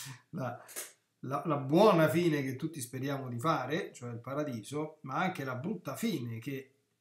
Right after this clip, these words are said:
ahimè, è possibile fare e dobbiamo fare molta attenzione a, a non farla. Oggi il discorso si conclude con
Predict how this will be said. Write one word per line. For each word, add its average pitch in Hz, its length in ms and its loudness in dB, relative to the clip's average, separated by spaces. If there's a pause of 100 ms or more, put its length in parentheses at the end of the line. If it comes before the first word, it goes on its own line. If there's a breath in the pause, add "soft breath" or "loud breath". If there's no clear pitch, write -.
(680)
ahimè, 147 560 -8 (800)
è 123 120 -8
possibile 135 500 -8
fare - 480 -18
e 113 80 -16
dobbiamo 113 320 -10
fare 110 160 -12
molta 139 240 -12
attenzione 127 680 -8
a, 117 240 -10 (640 soft breath)
a 165 160 0
non 135 160 0
farla. - 500 -16 (520 soft breath)
Oggi 156 600 2
il 147 140 -2
discorso 147 540 -2
si 120 160 -6
conclude 156 800 -4
con 170 420 -4